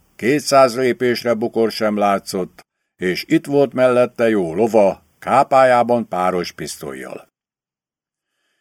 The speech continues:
Mintha a szél is fújni kezdene, érezte az ezredes, amikor feje fölött kissé megzizzentek a levelek.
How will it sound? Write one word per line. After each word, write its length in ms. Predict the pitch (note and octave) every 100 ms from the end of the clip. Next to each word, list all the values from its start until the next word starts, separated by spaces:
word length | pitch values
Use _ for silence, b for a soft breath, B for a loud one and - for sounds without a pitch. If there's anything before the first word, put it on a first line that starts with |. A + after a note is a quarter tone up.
| _
Mintha 460 | D3+ F#3 E3+ E3
a 60 | D3+
szél 300 | - G2+ G2+
is 180 | G2 -
fújni 360 | F#2 F#2 D#2+
kezdene, 840 | D2+ G2 G#2+ F2 G2 F#2 F2 - _
érezte 540 | - C3 D#3 C#3+ - C3+
az 200 | B2+ -
ezredes, 760 | C3+ B2 B2 A#2+ A#2+ A#2 - -
amikor 500 | A#2+ A#2 G#2 A#2 G#2+
feje 260 | A2 A2+
fölött 360 | G#2 A2+ A2 G#2
kissé 400 | - G2+ - A2
megzizzentek 880 | G2 F#2+ F2 F#2 E2 F#2 E2 F2 E2
a 80 |
levelek. 580 | D#2+ D2 - - - -